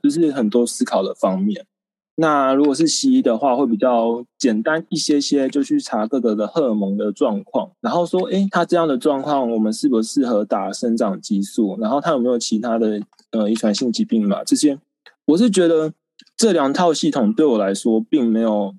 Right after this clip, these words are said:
太矛盾的地方，因为我们看的都是同一个人这样子，我们都是在观察人体。你说减肥吗？当然说，呃，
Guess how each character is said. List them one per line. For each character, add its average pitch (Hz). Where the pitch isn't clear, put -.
太 131
矛 101
盾 113
的 104
地 104
方， 92
因 170
为 180
我 139
们 107
看 131
的 120
都 120
是 127
同 104
一 110
个 104
人 95
这 104
样 92
子， -
我 113
们 110
都 131
是 135
在 127
观 123
察 110
人 92
体。 98
你 131
说 160
减 120
肥 104
吗？ 107
当 165
然 120
说， 123
呃， 110